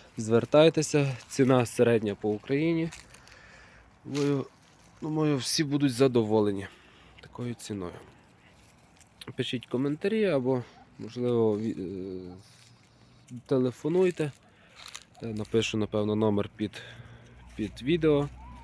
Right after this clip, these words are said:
Кого цікавить, звертайтеся. Кого є якісь питання, пишіть, телефонуйте, буду допомагати, буду консультувати.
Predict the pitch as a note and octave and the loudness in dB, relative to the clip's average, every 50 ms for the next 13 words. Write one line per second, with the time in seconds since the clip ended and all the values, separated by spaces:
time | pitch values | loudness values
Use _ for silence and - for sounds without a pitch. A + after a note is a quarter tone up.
0 | - - - - - - - - - - - B2 B2 B2 B2+ A#2+ - - - - | -20 -18 -18 -18 -16 -16 -16 -16 -12 -6 -2 0 2 4 2 2 2 -2 -2 0
1 | B2+ A#2 A2+ A2+ A2 G2+ G#2 A2+ A2+ A#2+ - D3+ D#3 D#3 D#3 C#3+ D3 C3+ - - | 2 4 4 4 2 2 0 -2 -2 2 4 6 6 6 6 2 0 -4 -2 -2
2 | C#3 C3+ C3 B2 - - - - - - - - - - - - - - - C3+ | 0 0 -2 -4 -10 -18 -20 -20 -20 -20 -20 -20 -20 -20 -20 -20 -12 0 4 6
3 | B2 A#2+ A#2+ A#2 A#2 A#2+ A#2+ A#2 A2 - G#2+ - - - A2+ - A#2+ A2+ A2 G#2+ | 6 6 8 6 8 8 6 6 4 2 -4 -6 -4 -4 0 2 4 4 4 2
4 | G2+ G2+ - - A#2 - - F3+ F3 - - B2+ A#2+ A2+ A2 - - B2+ B2+ C#3+ | 0 -2 -2 -2 -2 2 4 4 2 4 2 2 2 2 2 2 2 2 4 6
5 | D3+ D3+ C#3+ - B2 G2+ A2+ A#2 G2+ A2 G2+ G#2 F#2+ - G#2+ G#2+ A2 A#2 C3 C3+ | 4 4 4 0 -2 0 0 0 0 0 -2 -2 -2 -2 -2 -2 -2 0 0 0
6 | C#3 C#3 - C3+ C3 - - - - - - - - - - - - - - A#2 | 0 0 -2 -6 -8 -10 -14 -20 -20 -20 -20 -20 -20 -20 -20 -20 -14 -8 -4 -2
7 | B2+ B2+ B2 B2+ B2+ B2 A#2+ - - - - - - - - - - B2 A#2+ - | -2 0 0 0 0 0 -2 -6 -14 -18 -20 -20 -20 -20 -16 -10 -6 -6 -6 -4
8 | - A#2+ G#2+ - - G#2+ F#2+ E2 D2+ - - | -4 -6 -6 -4 -2 -2 -2 -2 -2 -6 -12